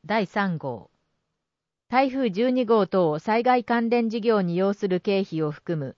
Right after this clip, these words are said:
総額三億四千七百四十四万円余の増額。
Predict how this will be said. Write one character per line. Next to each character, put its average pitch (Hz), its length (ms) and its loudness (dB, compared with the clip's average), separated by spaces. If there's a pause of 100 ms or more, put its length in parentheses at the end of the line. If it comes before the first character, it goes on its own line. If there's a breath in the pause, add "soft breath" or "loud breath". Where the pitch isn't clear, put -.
(120)
総 247 280 2
額 214 340 0
三 240 340 -2
億 170 240 -2
四 220 220 0
千 220 240 0
七 190 220 -2
百 202 260 -4
四 220 240 0
十 175 180 -4
四 202 260 -2
万 208 240 -2
円 196 160 -2
余 185 180 -2
の 151 120 -4
増 156 220 -4
額。 139 360 -10